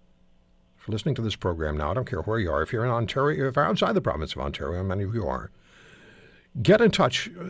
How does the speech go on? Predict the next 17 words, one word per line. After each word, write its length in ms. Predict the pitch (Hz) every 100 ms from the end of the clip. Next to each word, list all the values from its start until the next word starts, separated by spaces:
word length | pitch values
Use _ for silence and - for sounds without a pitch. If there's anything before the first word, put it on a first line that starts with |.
| 180 - 196
Why 140 | - 262
doesn't 200 | 262 233
everybody 380 | 180 160 151
just 120 | 123 -
send 200 | 160 131
an 100 | 135
email 340 | 139 131 120
to 100 | 131
the 100 | 117
Premier 380 | - 151 123 107
of 80 | 87
Ontario 560 | 87 85 82 85 85
and 100 | 107
copy 240 | 143 135 117
the 120 | 90
Health 260 | 90 87 85
Minister? 480 | 65 - 69 62